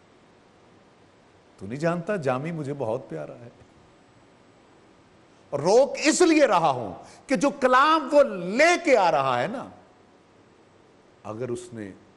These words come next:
पढ़ दिया तो शायद मुझे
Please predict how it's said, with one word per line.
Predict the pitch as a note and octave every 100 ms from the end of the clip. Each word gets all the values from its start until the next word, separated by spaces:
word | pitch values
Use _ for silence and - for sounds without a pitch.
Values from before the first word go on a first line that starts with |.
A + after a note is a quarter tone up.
| _ _ _ _ _ _
पढ़ | B2 B2+
दिया | C#3 C#3+ F#3 B3 - _ _ _ _ _ _ _ _ _ _ _
तो | A2+
शायद | G#2 - - A2 A2 F#2
मुझे | G2+ F#2+